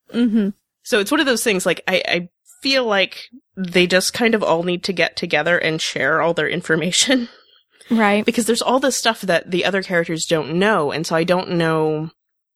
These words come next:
Speaker 2: if anybody really has a full enough picture to know who to trust.
Speaker 1: Right. Or at the very least, we don't know that the characters know this information. It's possible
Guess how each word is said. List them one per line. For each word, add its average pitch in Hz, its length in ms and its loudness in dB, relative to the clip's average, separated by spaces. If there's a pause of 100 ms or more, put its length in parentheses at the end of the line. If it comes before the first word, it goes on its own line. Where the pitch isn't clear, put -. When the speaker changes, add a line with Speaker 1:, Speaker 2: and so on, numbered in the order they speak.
Speaker 2:
if 196 140 -2
anybody 175 380 2
really 165 260 -2
has 170 220 0
a 165 80 -2
full 170 260 2
enough 151 340 -4
picture 165 360 -4
to - 160 -4
know 156 340 2
who 160 200 2
to 123 100 0
trust. - 800 -2 (640)
Speaker 1:
Right. 190 300 -2 (420)
Or 277 120 4
at 277 120 0
the 277 80 4
very 330 220 2
least, 262 400 0
we 233 340 2
don't 214 240 2
know 196 200 4
that 196 180 -4
the 220 80 -2
characters 208 480 0
know 214 120 2
this 208 220 -2
information. - 720 -2
It's - 220 0 (140)
possible 311 1000 0